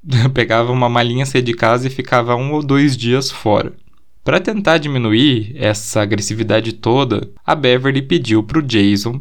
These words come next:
que morava, parece que com o pai dele em outra cidade, pra ir morar com eles. Mas, segundo o que falam, isso piorou ainda mais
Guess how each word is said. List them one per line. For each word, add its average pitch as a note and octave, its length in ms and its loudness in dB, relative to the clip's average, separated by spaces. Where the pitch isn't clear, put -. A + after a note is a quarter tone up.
que - 120 -4
morava, A#2 480 2
parece A2 400 0
que - 100 -16
com A#2 220 -2
o G#2 80 -6
pai B2+ 240 0
dele A#2 380 2
em A#2 40 0
outra A2+ 240 -2
cidade, G#2+ 680 -2
pra - 100 -2
ir - 40 -2
morar E3 240 2
com F#3+ 200 -4
eles. A#2 440 -2
Mas, D#3+ 520 2
segundo A2+ 480 -2
o G#2+ 40 -6
que - 120 -8
falam, C#3 520 0
isso F3 300 -2
piorou D#3 380 2
ainda E3 260 -2
mais C#3 800 0